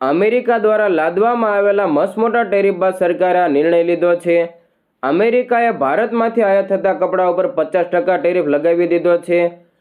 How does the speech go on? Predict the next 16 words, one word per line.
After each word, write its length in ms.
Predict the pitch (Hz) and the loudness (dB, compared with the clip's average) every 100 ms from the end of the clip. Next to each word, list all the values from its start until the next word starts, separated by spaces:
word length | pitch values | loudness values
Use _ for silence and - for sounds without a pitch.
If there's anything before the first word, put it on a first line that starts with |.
| _ - | _ -10
આને 340 | 127 143 196 240 | -4 -2 -2 0
કારણે 420 | 220 208 214 214 | 0 0 0 0
ભારતીય 500 | 151 160 151 - 240 | -2 -2 -2 0 -2
ટેક્સટાઇલ 580 | - 180 185 240 240 208 | 0 -2 0 0 2 2
અને 180 | 202 | 2
ટેક્સટાઇલ 440 | 196 185 185 180 180 | 0 0 -2 0 0
ઉદ્યોગ 320 | 180 175 170 | 2 0 0
ઉપર 260 | 175 180 170 | 0 0 -2
ખર્ચ 380 | 165 170 180 175 - _ _ - | 0 0 0 -4 -18 _ _ -6
અને 200 | 147 180 | -2 0
નિકાલ 380 | 135 139 202 226 | 0 0 0 -2
સ્પર્ધાત્મકતાનું 920 | 220 190 185 185 185 165 185 180 175 | -2 -2 0 0 -2 -2 0 0 0
દબાણ 280 | 175 175 175 | 0 0 0
વધી 280 | 143 147 175 | 0 2 0
ગયું 300 | 175 175 175 | 2 2 0
છે. 340 | 175 180 180 | -2 -2 -2